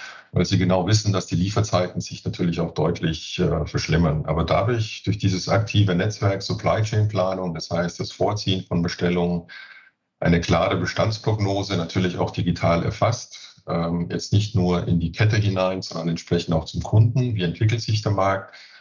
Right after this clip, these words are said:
Das kann man durch Digitalisierungsmaßnahmen entsprechend auch abfangen und die logistische Kapazitätsplanung als solche permanent im Auge zu behalten, damit, ja, ein Engpass im Transportsektor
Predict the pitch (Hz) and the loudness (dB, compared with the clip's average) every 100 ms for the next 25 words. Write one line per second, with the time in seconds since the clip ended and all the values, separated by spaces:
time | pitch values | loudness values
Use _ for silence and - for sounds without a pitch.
0 | - _ _ - - - 101 107 - - | -20 _ _ -12 -4 2 4 4 0 -4
1 | 92 - 90 85 95 104 104 - 90 90 | -4 -4 -4 -4 -4 -2 -2 -2 0 0
2 | - 85 85 - 92 85 90 78 80 80 | -2 -4 -4 -4 -8 -2 -2 0 -2 -4
3 | - - 87 - 104 104 104 104 104 - | -6 -2 -2 0 0 2 2 -2 -10 -16
4 | - _ _ - 87 82 87 85 98 - | -20 _ _ -4 -2 0 0 0 -2 -4
5 | 107 110 101 - - - - 104 - 92 | -2 0 2 0 0 -2 0 0 0 0
6 | 90 90 82 - 87 90 - - 87 82 | 2 0 -2 -2 -2 -2 -4 0 2 2
7 | 87 - - - 95 110 - 90 87 90 | 0 -2 -2 0 0 0 -2 0 0 0
8 | 90 92 87 80 85 - - - - 80 | -2 -4 -4 -2 -4 -4 -12 -14 -6 0
9 | 85 90 - 85 85 104 104 95 92 87 | 0 -2 -4 -2 2 4 4 2 -2 -4
10 | 85 85 85 - 90 90 90 85 - 87 | -4 -2 -4 0 -2 0 -4 -4 0 2
11 | 85 - | 0 -4